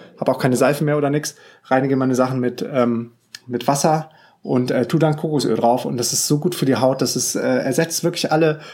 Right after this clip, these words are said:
Feuchtigkeitscremes, ähm, oder andere Mittelchen, die man vielleicht früher mal genommen hatte. Ich war eh nie so ein großer Fan von, von Kosmetik oder,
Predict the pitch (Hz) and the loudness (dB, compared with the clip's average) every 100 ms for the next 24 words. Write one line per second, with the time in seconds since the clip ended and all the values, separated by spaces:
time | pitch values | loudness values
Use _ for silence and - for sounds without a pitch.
0 | - 165 147 - 143 139 - 151 143 143 | -2 0 0 0 -2 -2 0 2 4 4
1 | 143 - - _ _ _ _ - 131 127 | 0 -8 -12 _ _ _ _ -6 -2 0
2 | 127 131 - 117 143 135 - - - - | 0 -4 -8 -2 2 2 0 -6 -18 -14
3 | - - - 151 143 135 160 147 131 131 | -12 -6 0 2 4 2 2 2 0 2
4 | 127 127 123 - 135 131 123 135 131 131 | 0 0 -2 0 0 2 0 0 0 -2
5 | 123 - 143 143 147 - 139 143 123 131 | 0 -2 0 0 -2 -2 0 2 2 0
6 | 131 - 135 131 - 123 117 113 - 117 | 0 2 0 0 0 -2 -2 -6 -6 -4
7 | 113 123 - 135 139 - 123 120 117 | -4 -4 -2 0 -2 -2 0 2 0